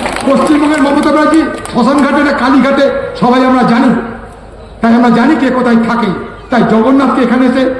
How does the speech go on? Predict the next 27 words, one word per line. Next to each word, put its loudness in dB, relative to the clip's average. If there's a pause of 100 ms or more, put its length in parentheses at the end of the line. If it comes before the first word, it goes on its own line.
(200)
আপনি 2
জগন্নাথের 2
প্রতিষ্ঠা -2
করতে -2
পারবেন -4
না। 0 (540)
ঠিক 2
একইভাবে 2 (320)
নামাজের 2
কাতারে 0
দাঁড়িয়ে 0 (260)
আপনি 0
মুসলমান 2
সমাজকে 0 (140)
নেতৃত্ব 2
দিতে 0
পারেন 2
না। 2 (260)
এটা 0 (320)
অন্যায়, 2 (680)
এটা 0
অন্যায়। 2 (480)
এখানকার 2
মুখ্যমন্ত্রীর 2
বক্তব্যে 2
কি 0
বলছে? 0